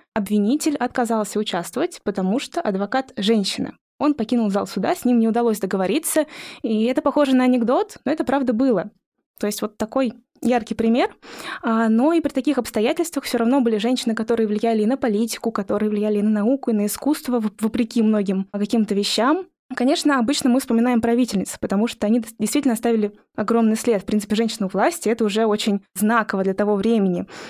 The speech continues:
А, но женщины могли влиять на политику и опосредованно, например, будучи женами князей. Княгини в эпоху раздробленности могли становиться у руля княжества, когда князья куда-то уезжали.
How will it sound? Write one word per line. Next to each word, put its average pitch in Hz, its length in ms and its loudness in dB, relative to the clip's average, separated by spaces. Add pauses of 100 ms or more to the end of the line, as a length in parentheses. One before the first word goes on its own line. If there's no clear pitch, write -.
(120)
А, 208 180 0
но 254 220 2
женщины 311 320 2
могли 254 220 2
влиять 240 280 2
на 240 120 2
политику 233 360 0
и 240 40 2
опосредованно, 190 640 -2
например, 202 420 -2
будучи 233 480 -2 (220)
женами 202 400 0
князей. 202 560 -2
Княгини 226 560 2
в 214 180 -2
эпоху 208 500 -2
раздробленности 220 760 0
могли 220 420 0 (240)
становиться 214 500 -2
у 240 80 0
руля 214 380 0 (160)
княжества, 226 460 -2
когда 214 340 0
князья 208 320 0
куда-то 196 280 -2
уезжали. 208 480 0